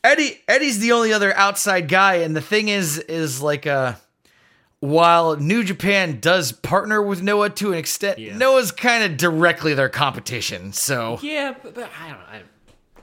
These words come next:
Speaker 2: I don't know. I feel like you don't agree to come over unless it's like, I get a reasonable showing. Like, I'll draw, I'll lose, I'll be number eight of eight, but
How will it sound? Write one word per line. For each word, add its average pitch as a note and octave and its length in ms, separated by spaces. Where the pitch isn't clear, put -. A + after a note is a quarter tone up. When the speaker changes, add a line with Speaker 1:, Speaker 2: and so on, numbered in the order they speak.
Speaker 2:
I F#3+ 100
don't G3+ 80
know. F3 80
I E3+ 60
feel G3 160
like E3+ 60
you F3 60
don't F3 120
agree D3 300
to C#3+ 60
come C3+ 160
over A#2+ 300
unless A#2 280
it's A2 120
like, G2+ 180
I B2 80
get E3 140
a C#3 40
reasonable B2 500
showing. F2+ 560
Like, G2 180
I'll B2+ 120
draw, C3 240
I'll D3+ 180
lose, D#3+ 220
I'll D3+ 160
be D#3 160
number C#3 260
eight B2 200
of G#2+ 100
eight, G2 260
but F#2 220